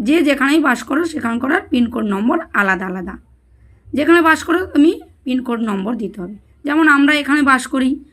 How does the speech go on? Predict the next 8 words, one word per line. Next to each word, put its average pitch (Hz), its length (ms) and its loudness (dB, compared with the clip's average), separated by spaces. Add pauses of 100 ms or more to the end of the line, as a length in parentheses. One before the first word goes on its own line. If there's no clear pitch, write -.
(120)
আমাদের 226 320 -6
পিনকোড 226 360 -4
নম্বরটা 208 500 -2
হলো 240 320 0 (460)
বাহাত্তর 226 560 -2 (140)
চোদ্দো 262 540 -2 (220)
একত্রিশ। - 600 -12 (720)
এবার 262 220 0